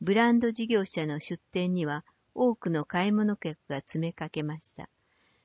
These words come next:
その時の様子の写真が載っています。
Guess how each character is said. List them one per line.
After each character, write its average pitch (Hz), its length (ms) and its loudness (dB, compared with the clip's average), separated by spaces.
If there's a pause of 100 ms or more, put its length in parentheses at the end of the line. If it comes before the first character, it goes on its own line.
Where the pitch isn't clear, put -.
そ 214 100 0
の 226 140 2
時 226 300 -2
の 156 140 2
様 156 220 0
子 - 180 -10
の 151 140 -4
写 170 180 -8
真 226 320 0
が 214 140 0
載 170 140 -2
っ - 20 -6
て - 220 -10
い 143 140 -4
ま 151 180 -10
す。 - 180 -20